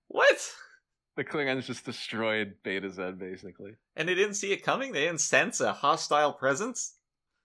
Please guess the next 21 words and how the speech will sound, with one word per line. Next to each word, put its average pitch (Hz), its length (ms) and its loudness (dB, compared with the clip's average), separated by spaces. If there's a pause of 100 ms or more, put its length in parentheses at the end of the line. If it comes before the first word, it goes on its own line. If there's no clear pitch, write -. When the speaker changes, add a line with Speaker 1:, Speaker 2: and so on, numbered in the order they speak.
Speaker 2:
Yeah, 123 180 2
I, 135 340 2
right? 143 380 2
I 135 80 4
don't 151 140 4
know. 127 420 2
And, 117 160 0
and 127 260 0
you 151 140 0
know 196 140 2
that 131 160 2
novel 113 340 2
where 107 140 0
Troi 110 280 0
has 110 140 0
a 104 60 2
gun 104 380 -2 (280)
on 120 60 0
Speaker 1:
Yeah. 110 140 4
Speaker 2:
the 98 60 2
cover? 117 380 -4